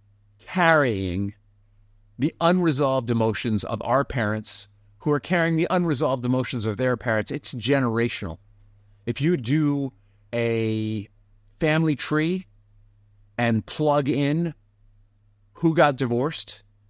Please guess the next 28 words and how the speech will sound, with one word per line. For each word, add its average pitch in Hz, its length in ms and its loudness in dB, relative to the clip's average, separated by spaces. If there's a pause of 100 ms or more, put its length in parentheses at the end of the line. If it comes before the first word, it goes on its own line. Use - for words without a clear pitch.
(280)
who 180 200 2
had 143 300 2
infidelity, 139 800 -2 (1400)
who 208 220 2
had 160 340 2
bankruptcy, 165 680 -2 (520)
you'll 170 140 2
find 175 340 4
that 120 120 -2
these 143 160 0
things 139 260 0
are 110 140 -4
actually 131 500 0
passed 127 320 -2
on 123 180 0
from 110 140 0
generation 117 500 2
to 107 60 2
generation 107 540 2
to 101 40 0
generation. 101 600 0
One 131 200 2
parent 127 300 0
teaches 107 320 -2
it 101 100 -2
to - 80 -8
their 113 140 2
children, 113 500 -2